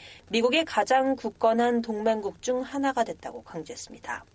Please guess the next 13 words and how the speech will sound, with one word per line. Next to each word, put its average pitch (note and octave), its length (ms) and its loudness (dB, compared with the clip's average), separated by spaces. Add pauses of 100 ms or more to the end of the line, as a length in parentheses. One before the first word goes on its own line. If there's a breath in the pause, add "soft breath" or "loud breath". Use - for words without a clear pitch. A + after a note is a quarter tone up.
(600 loud breath)
지난달 C4+ 540 2
팔일 C4+ 340 4
별세한 B3+ 520 4
퍼켓 D4+ 360 0
주니어 A3+ 380 0
대령은 E3 480 0
명예훈장을 A3 880 2
수훈한 G#3+ 400 -2
한국전 C#4+ 720 -2
참전용사 B3+ 840 -4
중 - 240 -12 (360 loud breath)
마지막 A#3+ 600 2
생존자였습니다. A#3+ 1080 -4